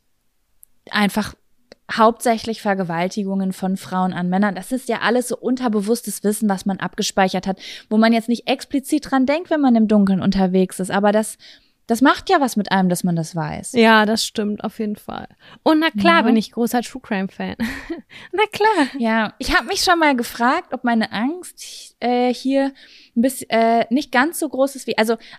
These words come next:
Speaker 1: das, was du gerade sagst, ist eigentlich was, was alle meine Freundinnen haben.
Speaker 2: Mhm.
Speaker 1: Ausnahmslos. Und, äh, ich höre gar kein True Crime.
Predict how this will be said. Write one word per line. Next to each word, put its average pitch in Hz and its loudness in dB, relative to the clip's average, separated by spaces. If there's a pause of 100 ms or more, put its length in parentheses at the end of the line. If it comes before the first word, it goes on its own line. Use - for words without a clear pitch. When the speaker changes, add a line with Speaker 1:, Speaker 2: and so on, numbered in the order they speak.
(260)
Speaker 1:
das, 277 2
was 269 0
du 285 -6
gerade 240 2
sagst, 220 0 (480)
ist - -6
eigentlich 226 -2
was, 208 -2
was 190 -2 (680)
alle 208 6
meine 285 4
Freundinnen 294 0
haben. 302 -6 (280)
Speaker 2:
Mhm. 202 0
Speaker 1:
Ausnahmslos. 233 4 (540)
Und, 226 2
äh, 208 2
ich 226 -4
höre 262 4
gar 262 0
kein 269 2
True 277 2
Crime. 175 -2